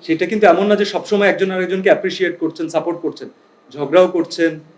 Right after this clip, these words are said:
আহ, মারামারিও করছেন, কিন্তু কোনো একটা অদ্ভুত কারণে একজন আরেকজনকে বিশ্বাসও করেন। আমাদের যত মেইনস্ট্রিম মিডিয়া আছেন, তাদের সবার সাথে তো দীর্ঘদিনের একটা সম্পর্ক আমাদের, তো আমরা খুব খেয়াল করে দেখেছি যে আমরা যতই চেষ্টা করি না কেন, আমি সবাইকে হ্যাপি করতে পারি না।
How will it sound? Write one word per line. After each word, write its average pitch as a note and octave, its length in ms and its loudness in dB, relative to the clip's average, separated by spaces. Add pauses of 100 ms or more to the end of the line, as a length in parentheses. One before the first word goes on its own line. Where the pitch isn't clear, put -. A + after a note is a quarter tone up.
(240)
আহ, B2+ 360 -4
মারামারিও F#3 480 6
করছেন, D#3+ 460 -2 (360)
কিন্তু G3 300 0 (100)
কোনো G3 180 2
একটা A3 240 4
অদ্ভুত F3 520 0
কারণে E3 420 0 (960)
একজন F3 320 2
আরেকজনকে G3+ 360 4
বিশ্বাসও - 520 -4
করেন। - 260 -8 (500)
আমাদের D3+ 320 0
যত F3 240 -2
মেইনস্ট্রিম F3 500 0
মিডিয়া E3 300 4
আছেন, G#3 260 0 (460)
তাদের D3 200 2
সবার F3 240 -2
সাথে G#3+ 200 -2
তো A3+ 120 -6
দীর্ঘদিনের F3 580 0
একটা F3 180 -4
সম্পর্ক E3 380 -6
আমাদের, F3 300 0 (480)
তো E3+ 60 4
আমরা E3+ 160 4
খুব G3 180 -6
খেয়াল F#3+ 200 4
করে A3+ 180 0
দেখেছি G#3+ 300 0
যে G3+ 100 0
আমরা F#3 140 0
যতই D#3+ 320 -2
চেষ্টা G#3 280 0
করি G3+ 200 2
না G3+ 100 2
কেন, E3 180 -4
আমি D#3+ 220 -4
সবাইকে F3 440 0
হ্যাপি D3 200 -6
করতে E3 220 -4
পারি C#3+ 220 0
না। A#2 100 -12